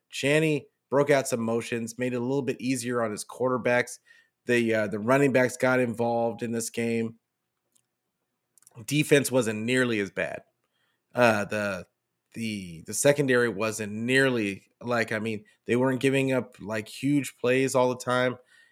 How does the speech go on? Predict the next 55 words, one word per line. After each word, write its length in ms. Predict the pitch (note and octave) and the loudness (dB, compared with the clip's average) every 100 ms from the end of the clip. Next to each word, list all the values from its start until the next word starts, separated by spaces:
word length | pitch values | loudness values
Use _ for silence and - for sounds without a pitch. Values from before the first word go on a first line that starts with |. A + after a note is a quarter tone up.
| _ | _
And 440 | A#2+ B2 A#2 A2 G#2 | 4 6 6 4 0
except 340 | G#2+ - C3 | -2 2 2
for 120 | A2+ | 4
Isaiah 340 | A2+ G2+ G#2+ G2+ | 0 0 0 -2
Oliver, 360 | F2+ D#2 - - | -4 -8 -16 -6
I, 140 | A2+ A2+ - - - - _ _ _ _ | -2 -2 -4 -18 -20 -20 _ _ _ _
I 160 | - G#2+ | -4 -2
don't, 140 | D#2 - | -2 -6
I 80 | G2+ | -6
don't 140 | G2 | -6
know 100 | F#2 | -6
what 120 | E2 - | -8 -10
to 100 | - | -10
tell 160 | D#2 | -10
you 100 | D2 | -10
about 220 | - D#2+ | -10 -10
that 200 | G2 D#2 | -10 -10
guy. 160 | - B1 - _ _ _ G#2 | -10 -14 -14 _ _ _ 2
But, 340 | A#2 A2 G2 | 4 4 2
uh, 240 | G2+ F#2+ E2+ | 0 -2 -4
defensive 420 | A#2+ A2+ D3 C#3+ | 0 6 6 6
line 360 | A2+ A#2+ C3+ C#3 | 2 4 4 6
looked 260 | C#3 - - | 4 2 6
better. 440 | B2+ B2+ C3 B2 - _ - | 8 8 6 2 -6 _ 2
They 80 | |
looked 260 | B2 C3 - | 4 4 2
better 260 | C3 C3+ D3 | 2 6 4
against 360 | B2 B2+ - | 4 -2 -2
the 100 | G#2 | -4
run, 500 | D#2+ F#2+ B2+ C#3 C#3+ - _ _ _ - | -6 0 2 4 2 -6 _ _ _ 2
uh, 180 | B2 | 4
for 160 | A#2+ C3+ | 6 4
the 80 | A#2+ | 4
most 380 | A#2 C3+ C3 - | 6 6 6 4
part. 240 | C3 C3+ | 4 4
Like, 220 | A#2 G#2 | 0 -2
they 80 | A2+ | 0
were, 140 | A2 G#2+ | -2 0
they 140 | C3 | 2
got 240 | C3 C3+ - | 4 2 2
gashed 400 | A2+ C3 B2+ - | 2 4 2 -2
a 60 | |
few 260 | G#2 A#2+ B2+ | -8 -4 -4
times, 480 | - C3 C#3 C3+ - | -2 0 0 -2 -4
but, 240 | A2 G2 - _ _ _ _ - | -4 -4 -6 _ _ _ _ 0
um, 320 | A#2+ A2 G2+ | 2 2 0
but 160 | A#2 | 2
that 180 | C3+ B2+ | 4 4
wasn't 320 | B2 B2 A#2+ | 2 0 -2
the 60 | - | -4
starters 640 | - - B2 A2 G2+ G2+ | -4 0 2 2 -2 -6
for 180 | - A2 | -6 -6
the 60 | G2+ | -4
most 300 | G2+ G2+ - | -6 -8 -8
part. 300 | F2 F2 | -8 -8